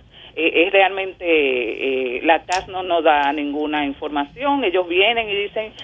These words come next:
ah, que es que no abren la llave. Otro dice, no, es que hay un problema en Jaina,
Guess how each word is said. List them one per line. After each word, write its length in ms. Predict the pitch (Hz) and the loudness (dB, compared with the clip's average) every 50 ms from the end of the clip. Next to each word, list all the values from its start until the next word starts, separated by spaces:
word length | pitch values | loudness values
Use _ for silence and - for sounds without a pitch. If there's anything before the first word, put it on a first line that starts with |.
| - - - - | -20 -18 -12 -6
ah, 300 | 208 226 254 285 302 294 294 | -4 -2 0 0 0 2 4
que 140 | 269 226 220 | 4 4 4
es 80 | 214 | 4
que 120 | 220 254 240 | 4 2 2
no 100 | 226 208 | 4 2
abren 240 | 190 175 185 180 | 2 2 0 0
la 100 | 180 175 | 0 0
llave. 440 | 170 175 220 247 277 294 269 233 214 | 2 4 4 4 4 4 4 4 2
Otro 220 | 214 214 - 214 214 | 2 0 0 -2 -2
dice, 320 | 214 226 220 - 233 214 | -2 -2 -2 0 -2 0
no, 340 | 214 214 226 247 262 277 254 | 0 0 0 2 2 2 0
es 100 | 233 - | -2 -4
que 100 | - 214 | -4 -2
hay 120 | 196 196 190 | 0 0 0
un 120 | 190 180 | 0 -2
problema 340 | 180 170 170 165 160 165 165 | -2 0 2 2 0 0 -2
en 80 | 165 | -4
Jaina, 520 | 170 208 226 262 269 269 262 240 240 262 | 0 0 2 2 2 2 2 0 -2 -4